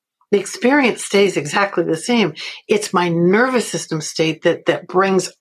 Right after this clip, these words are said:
these different stories, behaviors, beliefs, feelings to life, right? So when I'm working with people, what I like to say is, "I can't change what happened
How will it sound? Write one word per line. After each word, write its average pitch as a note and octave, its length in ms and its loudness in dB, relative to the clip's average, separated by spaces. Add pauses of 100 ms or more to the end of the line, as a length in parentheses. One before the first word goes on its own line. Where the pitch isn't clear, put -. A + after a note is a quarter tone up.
(140)
these E3 260 0
different E3 460 -2
stories, - 960 -2 (380)
behaviors, F3+ 560 2
beliefs, E3+ 520 2
feelings G3+ 600 0
to D#3 120 -4
life, - 600 -4 (480)
right? F#3 320 2
So F3 420 2 (280)
when G3 240 4
I'm E3+ 180 2
working A3+ 400 2
with D#3 200 -2
people, E3 280 -2
what D#3 160 -2
I D#3+ 140 0
like F#3 220 -2
to E3+ 100 -10
say F3+ 320 -2
is, E3+ 120 -4
"I E3+ 80 0
can't G#3+ 400 0 (140)
change G3 680 0 (420)
what F3+ 200 0
happened A3 460 0